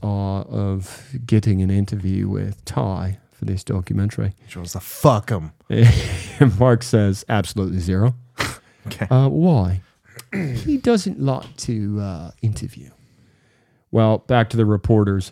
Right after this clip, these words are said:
Speaker 1: "Stores say when they get them, they're good as sold. It's a nationwide, <laughs> it's a nationwide frenzy and a multi-million dollar business." Well, Karen Gruner, Gruner, Granuer?
Speaker 2: Gruner.
Speaker 1: Grun-,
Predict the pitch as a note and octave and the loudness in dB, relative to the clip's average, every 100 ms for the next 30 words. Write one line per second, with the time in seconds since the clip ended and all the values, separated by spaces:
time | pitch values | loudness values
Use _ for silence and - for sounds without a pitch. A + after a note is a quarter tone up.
0 | _ - - C4 E4+ - C#4 D#4+ F4 F#4 | _ 4 8 8 8 4 6 8 6 6
1 | A#3 D3+ A#2+ F3 B3 E4+ F#4 G3 A2+ G2 | 6 6 8 6 6 4 4 4 2 6
2 | C3+ A3+ C4+ - - C#3+ A#3 D#3+ A#2 C#3+ | 6 6 2 0 4 6 8 6 4 4
3 | - C#3 D3+ A#3 D#4 - C#3+ C#3 C3 A#2+ | 6 4 6 4 2 2 4 6 6 6
4 | D3+ B2+ - - D#3 A#3+ - - E3 - | 4 4 2 6 6 6 4 4 2 6
5 | C#3+ C3 C#3 E3 A#3+ D3+ B2 A2+ A2 E3 | 4 4 4 6 6 6 6 6 6 6
6 | - C3+ A2+ A#2+ A2 A#2 C3 G#3 G#3+ G3 | 4 4 6 6 2 4 6 6 6 6
7 | G3+ A3+ F#3 G#3 E3 A#2+ G2+ - - - | 6 4 6 4 4 2 0 -6 -20 -20
8 | - - - B2+ C3+ - - F#3+ G#3+ C3+ | -20 -16 2 6 6 4 2 4 6 4
9 | B2+ D3 C3 F#2+ A2 _ _ _ _ B2 | 6 8 6 4 -2 _ _ _ _ 4
10 | C#3+ C#3 G#2+ G2 A2 - _ _ _ _ | 6 6 4 2 0 -2 _ _ _ _
11 | A2 A#2 B2 C#3 E3+ A#2+ A#2+ C3 C#3 C3 | 4 6 8 6 6 6 4 6 6 6
12 | A#2+ G#2+ A#2+ A#2+ A#2 A2+ A2 A2 F2+ | 6 6 8 8 6 6 4 2 0